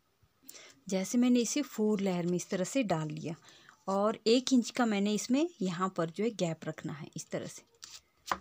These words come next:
इस तरह से एक इंच का गैप रखने के बाद यहाँ पर भी मैंने पूरा एक इंच का ही ये गैप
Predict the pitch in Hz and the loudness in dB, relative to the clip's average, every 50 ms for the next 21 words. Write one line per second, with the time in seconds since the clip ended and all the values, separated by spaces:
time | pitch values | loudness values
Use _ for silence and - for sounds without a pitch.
0 | - _ - 220 - - 285 269 277 - - 277 - 214 226 233 - 262 254 247 | -8 _ -8 -6 2 4 6 6 6 4 0 -2 0 0 0 0 2 2 0 0
1 | - - 247 240 202 202 190 202 196 - 202 190 - 220 202 220 202 214 220 202 | 2 2 0 2 2 2 0 0 0 0 -2 -2 -2 -4 -4 -2 -2 0 0 0
2 | 196 185 208 202 233 247 247 269 247 233 208 247 240 233 220 220 233 233 - 233 | 0 0 0 2 0 0 2 0 0 0 2 2 2 2 2 0 -2 -2 -2 -2
3 | 220 220 247 254 - - - 208 208 208 - 226 208 - - - 214 185 180 196 | 0 2 2 0 0 2 2 2 2 2 2 0 -2 -2 -2 0 0 0 2 2
4 | 247 311 349 - _ _ _ _ _ _ _ _ - - _ _ _ _ - - | 0 -2 -2 -6 _ _ _ _ _ _ _ _ -20 -20 _ _ _ _ -20 -20
5 | _ _ _ _ _ - 180 185 170 170 214 185 165 | _ _ _ _ _ -10 -8 -6 -2 0 0 0 0